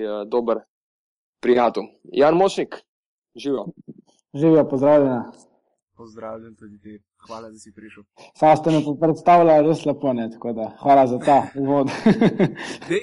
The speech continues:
Speaker 3: dej mi takoj, da se vrnemo na tole anekdoto, ne. Eh, zdaj naokoli Čaršija govori, da je zadeva šla na treningih tako, eh, da je Miha bil totalno napaljen, skakal in, in je rekel: "Pa dej, podaj mi na alley-oop,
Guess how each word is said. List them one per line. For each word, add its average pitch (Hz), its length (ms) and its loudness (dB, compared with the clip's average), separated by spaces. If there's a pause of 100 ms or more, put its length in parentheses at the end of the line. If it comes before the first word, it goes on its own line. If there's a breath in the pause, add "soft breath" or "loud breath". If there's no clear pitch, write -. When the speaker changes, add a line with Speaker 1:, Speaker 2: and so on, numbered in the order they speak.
Speaker 3:
dej 175 200 -8
mi 277 160 -16
takoj, 262 320 -4
da 226 100 -4
se 208 140 -6
vrnemo 196 420 -4
na 156 100 -12
tole 170 360 -4
anekdoto, 151 600 -6
ne. 139 200 -4
Eh, 220 60 -10 (920)
zdaj 165 260 0
naokoli 233 440 -2
Čaršija 214 520 -4
govori, 170 600 -14 (440)
da 170 220 -10
je 175 100 -8
zadeva 190 400 -8
šla 233 200 -12
na 226 120 -14
treningih 220 480 -12
tako, 196 420 -10 (640)
eh, 120 40 -16 (500)
da 160 160 -8
je 175 140 -2
Miha 240 280 -4
bil 247 120 -6
totalno 247 380 -2
napaljen, 180 540 -4
skakal 226 760 -4
in, 175 240 -10 (160)
in 180 100 -12
je 185 320 -10
rekel: 202 280 -12
"Pa - 80 -18
dej, 285 240 -14 (500)
podaj 262 380 -6
mi 240 100 -14
na 226 80 -12
alley-oop, 208 580 -2